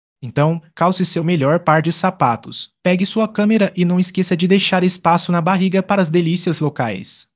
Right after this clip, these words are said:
Se você seguir essas dicas, seu passeio será tão inesquecível quanto um filme de ação, só que com muito mais comida e menos explosões. E se você gostou deste guia, não pare por aqui. Venha explorar mais artigos em Ponte Hercílio Luz e continue sua jornada de descobertas.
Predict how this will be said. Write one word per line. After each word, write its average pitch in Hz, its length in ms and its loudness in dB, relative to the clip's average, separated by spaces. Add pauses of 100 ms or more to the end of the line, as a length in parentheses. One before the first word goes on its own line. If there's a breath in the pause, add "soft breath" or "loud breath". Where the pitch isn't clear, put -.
(240)
Se - 80 -4
você 143 240 2
seguir 175 320 0
essas 160 300 0
dicas, 139 500 -4 (140 soft breath)
seu 165 160 -4
passeio 190 360 0
será 196 300 0
tão 196 220 0
inesquecível 190 580 0
quanto 185 260 0
um 196 60 0
filme 202 300 0
de 143 80 2
ação, 117 440 -2 (120)
só - 240 0
que 185 100 -6
com 160 140 -6
muito 185 360 -2
mais 180 300 0
comida 170 480 0
e 175 80 -4
menos 156 300 0
explosões. 143 840 -2 (380)
E 175 40 -2
se 190 140 0
você 185 240 0
gostou 190 340 2
deste 151 300 2
guia, 143 480 0
não 143 240 0
pare 160 220 2
por 156 160 -2
aqui. 123 400 -4 (340)
Venha 151 140 2
explorar 175 420 0
mais 160 300 0
artigos 180 440 0
em 175 120 0
Ponte 202 320 0
Hercílio 175 340 0
Luz 156 340 -2
e 175 120 -6
continue 190 480 0
sua 185 240 0
jornada 151 360 0
de 160 120 -2
descobertas. 147 960 -4